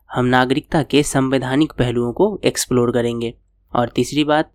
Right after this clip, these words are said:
हम नागरिकता अधिनियम उन्नीस सौ पचपन और उसमें जितने भी संशोधन हुए हैं जो कि नागरिकता के अर्जन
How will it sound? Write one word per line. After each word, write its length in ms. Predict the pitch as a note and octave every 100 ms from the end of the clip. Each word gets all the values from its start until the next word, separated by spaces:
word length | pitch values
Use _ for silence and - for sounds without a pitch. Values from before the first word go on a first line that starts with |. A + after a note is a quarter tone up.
| -
हम 120 | B2+
नागरिकता 640 | B2 B2+ B2+ C3+ - F3
अधिनियम 580 | - B2+ B2+ B2 B2+ D#3
उन्नीस 320 | C3 B2 A#2+ -
सौ 120 | D#3+
पचपन 500 | C3 A#2 - D3 F#3+ _ _ _ -
और 200 | C3 C#3+
उसमें 400 | C#3+ - D#3+ E3
जितने 380 | C3+ C3 D#3 F#3
भी 120 | F3
संशोधन 540 | D3+ B2+ C#3 C#3 F3
हुए 200 | C#3 B2
हैं 240 | A#2 A#2+ C#3+ _ _ _
जो 220 | A#2+ B2+
कि 180 | C3 E3
नागरिकता 640 | C#3+ B2 A#2+ A#2+ - D3
के 140 | D#3 -
अर्जन 460 | - B2 B2 D3+